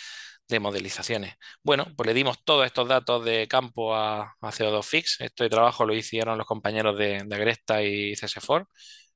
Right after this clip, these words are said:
eh, unos resultados muy, muy buenos, eh, un trabajo, eh,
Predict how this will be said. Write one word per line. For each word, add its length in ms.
eh, 560
unos 160
resultados 600
muy, 540
muy 240
buenos, 340
eh, 180
un 300
trabajo, 640
eh, 440